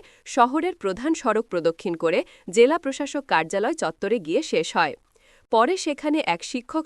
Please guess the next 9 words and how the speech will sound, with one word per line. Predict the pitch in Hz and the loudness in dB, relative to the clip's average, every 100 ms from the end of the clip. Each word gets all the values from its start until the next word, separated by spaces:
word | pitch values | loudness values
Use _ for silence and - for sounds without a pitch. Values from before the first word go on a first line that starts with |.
| - | -2
সমাবেশ | 175 170 269 - | -2 0 0 0
অনুষ্ঠিত | 220 202 - - 175 | 0 0 -2 -4 -2
হয়। | 185 165 - _ _ _ _ | 0 0 -2 _ _ _ _
সভায় | - 247 233 302 370 | 0 2 2 0 -2
সভাপতিত্ব | 233 185 277 302 294 285 262 - | 0 0 0 -2 -4 -4 -2 0
করেন | 190 320 - - | 2 0 -2 -6
জেলা | 180 220 269 | 4 4 4
সভাপতি | - 196 190 165 170 277 - 190 | 0 -2 -2 -4 -2 -2 0 2
আল | 247 | 2